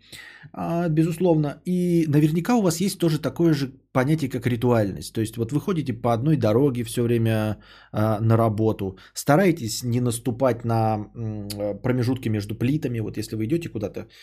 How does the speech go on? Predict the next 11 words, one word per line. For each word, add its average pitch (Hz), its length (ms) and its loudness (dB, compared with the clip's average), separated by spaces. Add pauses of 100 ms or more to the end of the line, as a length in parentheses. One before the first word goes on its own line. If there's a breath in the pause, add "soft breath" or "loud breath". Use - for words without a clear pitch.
(220 loud breath)
смотрите 123 480 -2
на 107 140 -2
пол, 95 180 -10
не, 104 180 -6
не 110 240 -2
дай 110 140 2
бог 123 200 -4
наступить 98 400 -8
на 92 100 -6
трещину, 127 480 -2
да? 196 220 -4